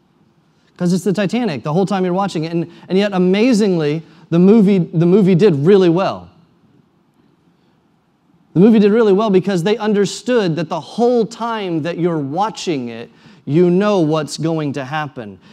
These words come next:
You, the, the story is told with that in mind, the fact that you know what's coming. It would be very different if you were telling a story and people didn't know the ending. They didn't know what was gonna happen. So what you wanna do then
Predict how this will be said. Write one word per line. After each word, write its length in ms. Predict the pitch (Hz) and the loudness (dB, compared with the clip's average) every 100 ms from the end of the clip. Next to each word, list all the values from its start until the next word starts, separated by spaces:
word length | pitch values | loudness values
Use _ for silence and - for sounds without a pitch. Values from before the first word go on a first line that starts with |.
| - _ | -20 _
You, 200 | 156 190 | -2 -2
the, 200 | 165 175 | -2 -2
the 320 | 180 156 165 | -2 -2 -2
story 720 | 139 - 226 247 233 180 156 | -2 -4 0 2 4 4 4
is 340 | 156 165 139 - | 2 -2 -4 -10
told 880 | - 226 226 156 127 123 131 147 - _ _ _ _ _ 127 | -6 0 0 0 -2 -4 -6 -8 -14 _ _ _ _ _ -4
with 320 | 147 202 190 | 0 0 -2
that 240 | 185 196 | -6 -4
in 120 | 208 | -4
mind, 440 | 170 254 117 101 92 - | -6 -6 -12 -16 -16 -12
the 100 | 147 | -8
fact 220 | 190 180 | -8 -6
that 100 | 170 | -4
you 80 | 202 | -2
know 160 | 196 | -2
what's 220 | 196 190 | -4 -6
coming. 420 | - 220 233 190 - _ _ _ _ _ _ _ _ _ _ _ _ - | -8 -10 -10 -16 -20 _ _ _ _ _ _ _ _ _ _ _ _ 2
It 80 | 233 | 4
would 160 | 233 | 6
be 120 | 202 | 6
very 420 | 185 180 240 254 185 | 4 2 2 0 0
different 400 | 233 - 196 165 | 0 -2 -4 -4
if 100 | 196 | -2
you 80 | |
were 100 | 180 | -2
telling 380 | 156 226 226 180 | -2 -4 -2 -4
a 40 | 165 | -6
story 500 | - 190 180 170 165 - | -4 -2 0 -2 -6 -10
and 100 | 180 | -2
people 220 | 196 208 175 | 0 2 2
didn't 420 | 151 233 233 185 | 2 4 2 0
know 220 | 180 175 | -2 0
the 220 | 156 165 | 0 0
ending. 400 | 165 156 135 123 | -2 -2 -4 -2
They 100 | 165 | 0
didn't 300 | 165 247 240 | 2 2 2
know 160 | 190 180 | 0 -2
what 240 | 165 175 | -4 -4
was 120 | 160 | -4
gonna 160 | 147 170 | -4 -6
happen. 240 | 160 135 | -6 -8
So 140 | 143 202 | -4 0
what 140 | 233 | 2
you 80 | 214 | 2
wanna 200 | 220 202 | 0 0
do 200 | 175 208 | 0 0
then 320 | 220 247 208 | 0 -2 -6